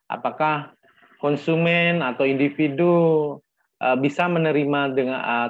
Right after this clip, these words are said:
teknologi baru itu, ya. Eh, contohnya kalau sekarang mungkin banyak aplikasi-aplikasi baru, mobile banking, eh, internet dan sebagainya. Ini juga menjadi,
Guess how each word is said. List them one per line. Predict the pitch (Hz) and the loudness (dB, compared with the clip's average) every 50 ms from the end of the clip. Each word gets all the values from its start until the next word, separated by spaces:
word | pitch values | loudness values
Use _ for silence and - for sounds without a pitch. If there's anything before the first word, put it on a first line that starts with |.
| - | -2
teknologi | 139 131 139 139 135 135 131 127 117 123 123 | -4 -2 -2 0 0 2 2 2 2 0 0
baru | 117 120 117 113 113 113 104 | 0 0 0 0 -2 -2 -4
itu, | 107 101 - - 110 104 98 95 - | -6 -8 -8 -6 -4 -2 -2 -2 -4
ya. | - - - 107 107 104 101 - _ _ _ _ _ _ _ _ _ - | -4 -4 -4 -4 -4 -6 -8 -12 _ _ _ _ _ _ _ _ _ -8
Eh, | - 107 104 | -8 -6 -4
contohnya | - 107 107 113 117 123 147 147 | -6 -6 -4 -2 -2 -2 -2 0
kalau | - 139 131 123 - | 0 0 0 0 -2
sekarang | - - 120 120 127 143 147 139 | -4 -4 -2 0 0 0 0 -2
mungkin | 127 117 131 147 139 | -2 -2 -2 0 0
banyak | 120 113 110 110 101 | 0 0 0 -2 -4
aplikasi-aplikasi | - 113 117 - 135 127 127 123 120 120 - 127 110 101 - - 120 113 - 123 113 - - 117 107 | -6 -6 -4 -2 -2 -2 0 -2 -4 -2 -2 -2 -2 -4 -4 -4 -4 -4 -2 -2 -4 -2 -4 -4 -2
baru, | 110 117 120 123 131 131 135 131 127 123 123 127 123 | -2 -2 0 0 2 2 4 4 4 2 2 0 -2
mobile | 120 113 107 98 95 107 110 110 101 107 | -2 -4 -2 -2 0 0 0 0 0 0
banking, | 127 131 135 135 123 - 143 139 139 139 139 139 139 135 - - - _ _ _ _ - - | 0 -2 -2 -4 -4 -2 0 0 2 2 0 -2 -4 -6 -10 -14 -20 _ _ _ _ -8 -6
eh, | 117 117 117 - 123 | -4 -4 -4 -4 -6
internet | 123 120 - 147 127 131 135 131 120 | -6 -4 -4 -4 -2 -2 -2 -2 -2
dan | 131 127 120 | -2 -4 -4
sebagainya. | 120 - 120 117 117 107 101 113 107 107 107 104 101 98 98 - | -4 -6 -4 -4 -2 -2 -2 -2 -4 -4 -4 -6 -8 -8 -10 -12
Ini | - 113 113 123 151 170 165 165 151 123 | -10 -12 -8 -4 -2 0 0 0 -2 -2
juga | 117 117 101 120 117 | -2 -2 0 0 -2
menjadi, | 117 117 113 110 107 107 104 117 143 151 151 147 | -2 -2 -2 0 -2 -2 0 0 0 0 0 -2